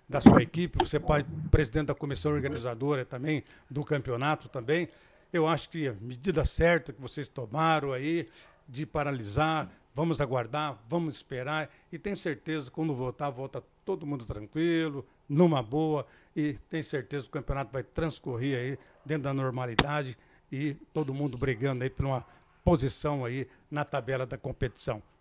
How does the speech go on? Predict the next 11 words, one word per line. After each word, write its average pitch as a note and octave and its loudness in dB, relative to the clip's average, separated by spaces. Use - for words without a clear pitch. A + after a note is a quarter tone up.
Um C#3+ -6
abraço, D#3 2
obrigado D3 -2
e - -12
parabéns D3+ 0
pela D3 -2
decisão B2 -4
de C#3 0
paralisar D3 0
a D3+ 0
competição. A#2+ -6